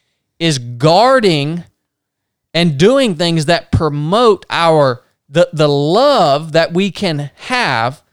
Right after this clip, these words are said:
and show toward one another. It's the key component of us coming together in community.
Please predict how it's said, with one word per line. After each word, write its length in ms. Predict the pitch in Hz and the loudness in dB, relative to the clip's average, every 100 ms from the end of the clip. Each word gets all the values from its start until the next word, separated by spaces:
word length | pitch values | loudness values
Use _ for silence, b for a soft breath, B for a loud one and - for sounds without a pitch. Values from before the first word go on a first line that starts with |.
| _ _ _ _ _ _ _ | _ _ _ _ _ _ _
and 200 | 170 160 | -4 -2
show 380 | - 247 226 170 | 0 2 2 0
toward 280 | - 185 156 | -2 -4 -2
one 160 | 170 | -4
another. 600 | 151 175 262 147 95 - _ _ _ _ _ | -2 -2 -2 -4 -8 -12 _ _ _ _ _
It's 200 | 151 - | -10 -6
the 100 | 165 | -8
key 280 | - 269 262 | -4 -4 -2
component 640 | 214 160 - 240 240 156 | -4 -4 -4 -2 -2 -2
of 120 | 127 | -2
us 180 | 147 156 | -2 -4
coming 360 | - 185 185 135 | -6 -6 -6 -6
together 440 | 131 143 165 131 - | -4 -4 -2 -4 -4
in 200 | 190 185 | -6 -6
community. 580 | 139 120 107 - _ | -8 -8 -10 -14 _